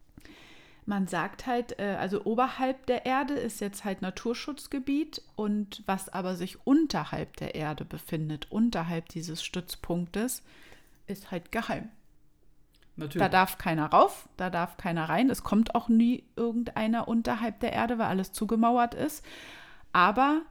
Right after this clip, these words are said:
Speaker 1: was fand dort unten statt? Was verheim-, oder verheimlicht, sondern be-, be-,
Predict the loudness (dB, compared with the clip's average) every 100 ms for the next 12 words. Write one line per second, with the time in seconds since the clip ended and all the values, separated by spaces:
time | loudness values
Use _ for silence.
0 | -8 0 2 0 -10 -8 -4 -2 -2 -6
1 | -4 -2 -2 -8 -6 -4 -4 -4 -6 -4
2 | -4 -4 -2 -2 -2 -14 _ -12 -10 -2
3 | 0 0 0 0 -2 -4 -8 0 2 4
4 | 2 0 0 2 2 -2 -8 -8 -8